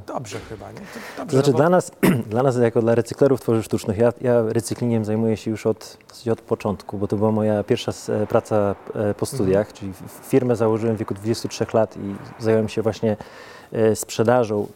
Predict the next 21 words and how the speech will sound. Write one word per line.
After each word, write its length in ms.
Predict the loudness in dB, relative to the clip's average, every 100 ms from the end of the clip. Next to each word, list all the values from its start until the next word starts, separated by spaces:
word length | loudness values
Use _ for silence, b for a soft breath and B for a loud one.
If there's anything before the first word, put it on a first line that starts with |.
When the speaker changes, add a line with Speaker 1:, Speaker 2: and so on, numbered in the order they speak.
| -12
Speaker 2:
takich 300 | -6 -6 0
regranulatów 840 | 2 2 2 4 2 2 -4 -8 -6
z 100 | -4
recyklingu. 680 | -4 -6 -4 -4 -2 -2 -2 B B B B
E, 200 | 2 4
to 120 | 4
dla 180 | 4 4
mnie 380 | 2 2 2 0 -6 -10 -6
odpady 340 | 2 4 4
z 40 | 0
tworzyw 280 | -2 -2
sztucznych 380 | -2 -4 0 0
to 100 | 2
nigdy 220 | 0 0
nie 80 | -2
były 120 | 2
odpady, 280 | 0 2 2
zawsze 200 | 2 -2
to 80 | -6
były 140 | -4
surowce. 460 | -4 0 0 0 -12